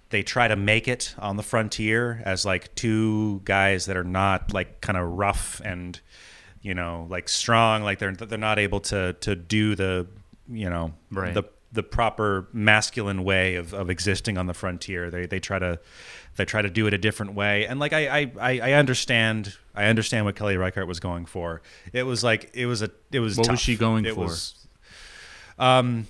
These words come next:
Speaker 1: like, kind of a, kind of like a slow contemplative movie,
Speaker 2: Right.
Speaker 1: where you kind of watch these, you watch these men bake and, you know,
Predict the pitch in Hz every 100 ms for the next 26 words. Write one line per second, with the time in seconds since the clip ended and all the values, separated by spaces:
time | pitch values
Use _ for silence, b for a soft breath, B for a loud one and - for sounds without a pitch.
0 | - - 123 123 120 135 131 131 131 127
1 | 127 123 - - 127 131 123 131 107 123
2 | 113 117 107 104 104 95 95 90 85 92
3 | 85 80 - 95 92 87 87 87 87 92
4 | 90 - 98 90 - 95 95 87 - 95
5 | 92 87 - - - - 92 92 101 92
6 | - 98 85 95 92 90 80 101 90 -
7 | - - - 98 87 85 82 - _ _
8 | _ _ - - 85 82